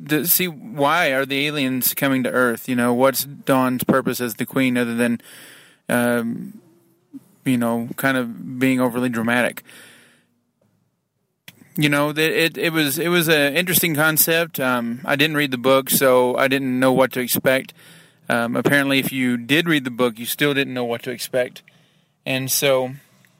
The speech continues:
it is what it is. I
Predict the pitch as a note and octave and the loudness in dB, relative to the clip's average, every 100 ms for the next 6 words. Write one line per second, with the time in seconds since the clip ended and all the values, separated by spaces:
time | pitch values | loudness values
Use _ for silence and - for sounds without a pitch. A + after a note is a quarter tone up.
0 | _ _ _ - D#3 D#3 G3+ E3+ F3 E3 | _ _ _ -8 -2 2 2 0 -2 -2
1 | D3+ D#3+ E3+ - - _ _ - _ _ | -2 -2 -4 -8 -14 _ _ -20 _ _
2 | - C3 B2+ B2 | -2 2 2 -2